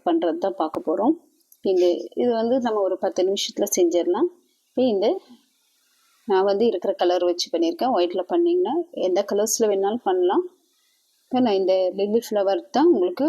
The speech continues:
சொல்லித் தர போறேன். ஓகே ஃப்ரெண்ட்ஸ், வாங்க வீடியோக்குள்ள போலாம். இப்போ நான் சின்ன சின்னதா, சின்ன மிச்சமான நூல் தான் எடுத்திருக்கேன். கொஞ்சம் ஒயிட்டும் எல்லோவும் எடுத்திருக்கேன். இப்போ வந்து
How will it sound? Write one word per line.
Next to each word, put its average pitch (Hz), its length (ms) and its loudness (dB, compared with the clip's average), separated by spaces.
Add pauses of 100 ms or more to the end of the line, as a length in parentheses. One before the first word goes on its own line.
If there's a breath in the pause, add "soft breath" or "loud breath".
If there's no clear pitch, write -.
(140)
சொல்லித் 185 280 -2
தர 180 100 -2
போறேன். 190 360 0 (1000 soft breath)
ஓகே 190 280 0
ஃப்ரெண்ட்ஸ், 190 400 0
வாங்க 170 180 2 (120)
வீடியோக்குள்ள - 640 -8
போலாம். 208 260 0 (320)
இப்போ 269 160 -2
நான் 220 260 0
சின்ன 202 240 0
சின்னதா, 208 320 0 (1200 loud breath)
சின்ன 233 200 2 (380)
மிச்சமான 214 480 0
நூல் 190 280 0
தான் 196 120 2
எடுத்திருக்கேன். 220 520 -2 (460)
கொஞ்சம் 175 260 2
ஒயிட்டும் 175 440 0
எல்லோவும் 170 320 0
எடுத்திருக்கேன். - 480 -6 (640 loud breath)
இப்போ 202 180 -2
வந்து 180 240 2